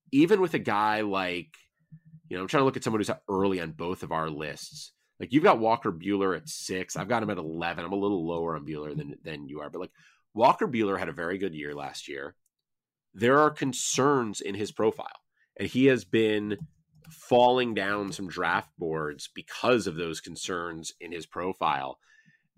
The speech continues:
And so, like, if I look at Buehler, you know, I see a guy who last year had a two forty-seven babip. He had a one ninety-eight babip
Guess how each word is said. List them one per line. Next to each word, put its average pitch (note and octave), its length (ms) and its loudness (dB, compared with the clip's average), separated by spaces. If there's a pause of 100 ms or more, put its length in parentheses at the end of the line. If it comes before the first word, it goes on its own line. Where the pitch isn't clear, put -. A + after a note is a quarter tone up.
(100)
And G#2 200 -4
so, G#2+ 480 4
like, F#2+ 180 -2
if - 80 -4
I C#3+ 140 8
look D3+ 200 4
at F#2+ 140 -4
Buehler, A2 500 2
you F#2 80 -6
know, E2+ 80 -6
I D2 100 -6
see - 180 0
a - 20 -2
guy F#2+ 440 2
who F2+ 600 -2 (540)
last G#2 460 -2
year G2+ 340 2
had G2 220 -4
a E2+ 60 -6
two - 340 -4
forty-seven F#2+ 760 -2
babip. D2+ 400 -4 (640)
He A#2 80 2
had A2 120 4
a F2+ 220 0 (540)
one A#2 340 2
ninety-eight G#2 720 -2
babip D#2+ 400 -2